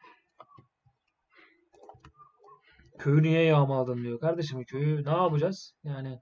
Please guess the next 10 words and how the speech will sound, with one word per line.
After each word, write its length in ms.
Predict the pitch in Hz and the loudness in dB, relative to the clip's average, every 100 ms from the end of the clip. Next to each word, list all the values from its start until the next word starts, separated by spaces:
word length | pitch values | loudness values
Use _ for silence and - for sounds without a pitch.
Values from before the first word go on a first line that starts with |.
| _ _ - - _ _ _ _ _ | _ _ -20 -20 _ _ _ _ _
bankamatik 500 | 135 143 156 151 147 | -4 -2 2 4 4
var 140 | 170 190 | 2 2
mı? 120 | 156 | 2
Oradan 180 | 143 143 | 2 0
çekelim 400 | 151 151 147 143 | 0 2 4 4
biraz. 300 | 117 - - | 2 -8 -12
Nakit 260 | 127 117 147 | -10 -8 -10
çekelim 320 | 127 110 110 | -10 -10 -12
kendimize. 480 | 113 110 110 110 107 _ _ _ _ _ - - _ _ | -14 -14 -16 -18 -20 _ _ _ _ _ -20 -20 _ _
Varsa. 440 | 123 113 - 110 | -12 -12 -12 -16